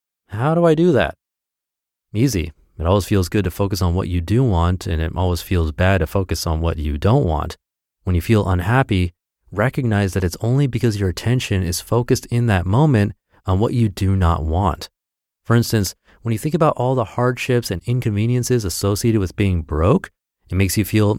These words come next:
angry, frustrated, bitter, sad, helpless, et cetera. Use those moments of negative emotion as an opportunity to identify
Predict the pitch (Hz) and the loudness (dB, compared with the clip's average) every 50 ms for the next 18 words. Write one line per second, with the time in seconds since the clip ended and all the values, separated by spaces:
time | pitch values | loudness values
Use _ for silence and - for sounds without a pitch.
0 | - - 104 123 143 139 117 101 85 76 73 80 - _ - - - - - 127 | -2 0 2 2 2 2 2 2 0 0 -2 -4 -8 _ -20 -20 -20 -6 -2 0
1 | 131 123 - - - 104 90 82 76 73 - - _ _ _ _ _ _ - 123 | 0 0 0 -2 0 0 2 2 0 -2 -4 -8 _ _ _ _ _ _ 2 4
2 | 131 123 113 98 85 78 82 82 92 - - - 117 117 117 120 110 98 82 78 | 4 4 4 2 2 0 -2 -4 -8 -10 -6 -4 -2 0 2 2 2 2 0 -2
3 | 80 85 - _ _ _ _ - 120 151 165 - 87 82 82 - - - - - | -4 -8 -12 _ _ _ _ 0 0 0 0 0 -4 -6 -6 -8 -12 -14 -14 -16
4 | - - - - 123 143 151 120 87 85 82 - _ _ _ _ _ _ _ _ | -16 -14 -4 0 0 0 2 0 -2 -4 -6 -10 _ _ _ _ _ _ _ _
5 | _ _ _ _ 113 117 131 139 123 147 139 117 120 113 117 120 120 - 101 87 | _ _ _ _ -2 0 0 2 2 2 2 2 2 0 0 0 -2 -2 -2 -2
6 | 87 92 101 104 104 98 92 87 90 104 127 143 - - 110 98 98 - 92 87 | 0 0 0 0 0 0 0 0 0 2 0 0 0 -2 -2 -2 -2 -2 -2 -2
7 | 98 95 90 90 - - - - - 165 185 175 135 113 104 98 - - 95 92 | -2 -2 -2 -2 -4 -6 -6 -2 2 2 4 4 4 2 2 0 0 -2 -2 -2
8 | 90 85 - 131 160 175 156 - - 104 104 107 110 | -2 -2 0 2 2 2 2 2 0 0 2 0 0